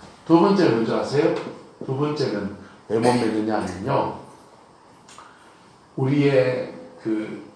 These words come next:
죄성, 죄성에 끌리기 때문에, 우리의 죄성에 끌리기 때문에. 이걸 뛰어넘고 하나님 말씀에 순종할 때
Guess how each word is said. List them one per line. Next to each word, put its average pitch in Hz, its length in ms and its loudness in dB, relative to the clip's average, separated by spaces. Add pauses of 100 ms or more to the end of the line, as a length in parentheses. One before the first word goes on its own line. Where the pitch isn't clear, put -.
(180)
죄성, 131 760 2 (1800)
죄성에 160 580 6
끌리기 - 480 4
때문에, 107 220 -2 (1400)
우리의 135 360 6
죄성에 190 440 6
끌리기 185 400 4
때문에. - 200 -4 (1800)
이걸 170 300 8
뛰어넘고 165 880 6 (340)
하나님 147 340 6
말씀에 127 320 4
순종할 160 640 4
때 165 320 8